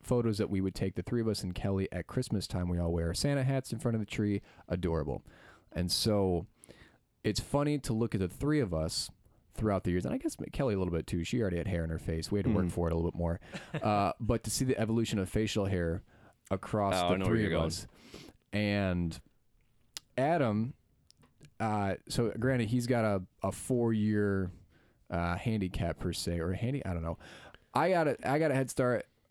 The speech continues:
Speaker 1: on Paul in two years, and then Paul's got a two-year head start on Adam in terms of facial hair growth.
Speaker 2: Mm-hmm.
Speaker 1: And so,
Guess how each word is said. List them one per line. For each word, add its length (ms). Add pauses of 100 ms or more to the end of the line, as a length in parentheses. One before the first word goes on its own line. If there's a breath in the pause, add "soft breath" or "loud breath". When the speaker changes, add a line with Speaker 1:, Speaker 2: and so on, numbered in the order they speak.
(240)
Speaker 1:
on 220
Paul 300
in 60
two 120
years, 260
and 100
then 80
Paul's 240
got 80
a 40
two-year 220
head 160
start 220
on 100
Adam 220
in 100
terms 240
of 80
facial 320
hair 200
growth. 420 (140 loud breath)
Speaker 2:
Mm-hmm. 220 (340 loud breath)
Speaker 1:
And 180
so, 560